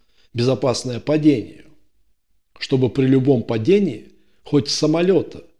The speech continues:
мягко спускаться на землю. Где-то я уже встречал подобное, кажется, у Монро.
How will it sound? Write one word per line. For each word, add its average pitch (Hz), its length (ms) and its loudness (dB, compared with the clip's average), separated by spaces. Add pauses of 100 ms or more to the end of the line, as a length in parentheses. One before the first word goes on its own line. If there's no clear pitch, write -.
(260)
мягко 147 380 -2
спускаться - 580 -8
на 127 160 -2
землю. 127 580 -6 (720)
Где-то 110 340 -2
я 117 160 0
уже 113 160 -2
встречал 151 560 -2
подобное, 104 680 -10 (360)
кажется, 104 520 -6
у 110 80 -6
Монро. 127 540 -2